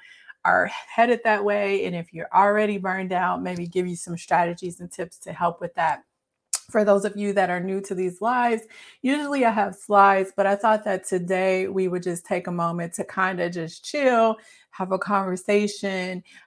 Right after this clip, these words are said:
and not really be all clinical and practical about the slides, um, because I think that this is just something I wanna have a heart-to-heart conversation with you about, because I know that if you're not struggling with feeling burned out, then you probably know somebody that is.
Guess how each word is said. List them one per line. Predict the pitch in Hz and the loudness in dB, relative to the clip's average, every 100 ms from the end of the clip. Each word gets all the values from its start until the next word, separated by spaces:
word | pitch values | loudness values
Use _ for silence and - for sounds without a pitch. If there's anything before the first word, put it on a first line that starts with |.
| - | -6
and | 190 185 | -4 0
not | 202 - - - | 4 4 4 2
really | 208 196 190 | 2 2 2
be | 175 185 | 0 0
all | 190 185 175 | 4 4 2
clinical | - 180 175 185 | -2 -4 -2 0
and | 165 165 | -2 0
practical | 175 170 165 - | 2 2 -2 0
about | 160 165 156 151 | 0 2 -2 -2
the | 156 | -10
slides, | - 170 160 156 170 - | -2 2 2 2 -4 -4
um, | 165 - 196 | -2 -2 -6
because | 180 196 | -6 -2
I | 180 170 | 0 0
think | 190 185 | -2 -10
that | 175 165 | -8 -8
this | 170 - | -10 -10
is | 165 | -8
just | 170 - | -6 -4
something | 170 175 | -6 -4
I | 170 | -4
wanna | 160 160 160 | -4 -4 -6
have | 175 165 - | -4 -4 -4
a | |
heart-to-heart | - 180 170 - 170 165 - | -6 -4 -4 -4 -6 -6 -8
conversation | 170 170 175 - 170 - 165 165 - - _ 247 | -12 -12 -12 -8 -6 -6 -8 -10 -12 -20 _ 0
with | 262 277 226 | 0 0 -2
you | 208 196 196 | 0 0 -2
about, | 190 175 233 208 196 - | -4 4 8 8 6 0
because | 196 185 | -6 -2
I | 175 170 | 0 0
know | 185 175 | -2 -6
that | 175 165 - - - _ _ - | -6 -6 -6 -10 -20 _ _ -2
if | 214 190 208 | 2 2 0
you're | 196 220 262 | -2 2 2
not | 254 233 - | 2 -2 -4
struggling | - 196 196 185 185 185 180 | -2 0 0 -2 -2 -2 -2
with | 175 170 | -4 -6
feeling | - 185 180 175 175 175 | -4 -2 -2 -4 -6 -8
burned | 196 175 170 170 | -6 -4 -2 -2
out, | 170 160 170 175 | 2 2 0 -4
then | 170 170 | -8 -8
you | 170 | -8
probably | 175 - 220 196 185 170 | -10 -4 -2 0 -2 -4
know | 165 156 | -2 -4
somebody | 156 165 156 151 | -6 -8 -8 -8
that | 165 - - | -8 -10 -8
is. | 185 170 175 165 - | -6 -6 -6 -8 -10